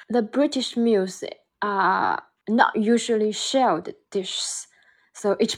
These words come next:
pe-, each person orders their own food, which is brought to them on their own plate. This is very different from what we have in China. In China, we usually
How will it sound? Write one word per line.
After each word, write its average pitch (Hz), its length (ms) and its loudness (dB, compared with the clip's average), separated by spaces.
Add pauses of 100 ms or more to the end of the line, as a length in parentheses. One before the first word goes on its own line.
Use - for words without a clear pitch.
(160)
pe-, 226 260 -6
each 247 240 -2
person 240 460 2
orders 208 420 2
their 214 280 2
own 262 280 0
food, 208 360 0 (300)
which 180 240 -4
is 185 140 -6
brought - 380 -2
to 202 100 -2
them 180 300 -2
on 185 240 -2
their 185 160 -2
own 196 220 -2
plate. 175 440 -6
This 247 180 0
is 294 160 0
very 208 280 0
different 190 580 -8
from 175 420 -6
what - 400 -10
we 180 380 -2 (320)
have 208 320 -4
in 185 240 -4
China. 196 640 -8
In 180 100 -4
China, 185 400 -4
we 170 140 -2
usually 175 640 0